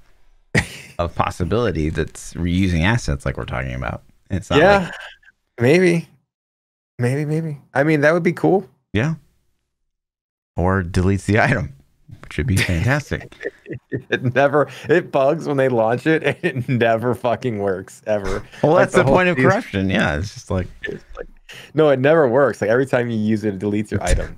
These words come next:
Speaker 1: So, like, you know, you're, like, ten,
Speaker 2: Everyone's
Speaker 1: twenty keys
Speaker 2: chasing it,
Speaker 1: in,
Speaker 2: yeah.
Speaker 1: and, yeah, and you're like, "Dude, it's, it's corrupting every time." And then, and then they're like, "Oh, uh, there's a bug.
Speaker 2: That'd be the
Speaker 1: Sorry."
Speaker 2: ultimate troll. That'd be great.
Speaker 1: Yeah, that would. And that'd be almost as bad as the bracers, as Mortix bracers.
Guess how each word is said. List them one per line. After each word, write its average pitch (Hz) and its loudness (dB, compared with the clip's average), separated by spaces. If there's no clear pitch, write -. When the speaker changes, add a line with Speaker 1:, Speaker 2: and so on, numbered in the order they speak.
Speaker 1:
So, 110 -2
like, 98 -2
you 113 -4
know, 107 0
you're, 120 2
like, 127 -2
ten, - 0
Speaker 2:
Everyone's 104 2
Speaker 1:
twenty 117 0
keys 110 0
Speaker 2:
chasing 82 -2
it, 117 0
Speaker 1:
in, 127 0
Speaker 2:
yeah. 98 0
Speaker 1:
and, 131 -2
yeah, 120 4
and 104 -4
you're 104 0
like, 95 0
"Dude, 156 2
it's, 120 -4
it's 123 -4
corrupting 156 0
every 185 0
time." 175 -2
And 120 0
then, 123 0
and 113 -4
then 113 0
they're 107 2
like, 92 -2
"Oh, 87 -2
uh, 95 -4
there's 247 -6
a 240 -8
bug. 139 -2
Speaker 2:
That'd - -2
be - 0
the - 0
Speaker 1:
Sorry." - 0
Speaker 2:
ultimate 87 -2
troll. 101 -4
That'd 95 -6
be 95 -2
great. 92 -4
Speaker 1:
Yeah, 80 -10
that 50 -12
would. - -18
And 110 -6
that'd 95 -2
be 107 -2
almost 98 -6
as 87 -10
bad 92 -2
as 87 -4
the 85 -4
bracers, 85 -8
as 82 -10
Mortix 90 -10
bracers. 98 -10